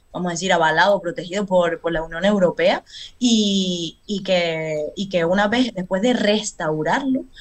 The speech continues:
lo único que tenemos que seguir es conservando.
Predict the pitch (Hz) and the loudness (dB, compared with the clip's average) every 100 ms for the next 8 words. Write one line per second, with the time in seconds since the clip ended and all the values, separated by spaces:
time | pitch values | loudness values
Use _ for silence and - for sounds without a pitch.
0 | - 202 196 196 226 220 202 190 202 208 | -6 0 2 2 0 0 0 0 -2 -4
1 | - 202 190 214 220 - _ _ 208 190 | -4 -2 -2 0 -2 -4 _ _ 0 0
2 | 180 156 160 262 220 | 0 -4 -4 -2 -2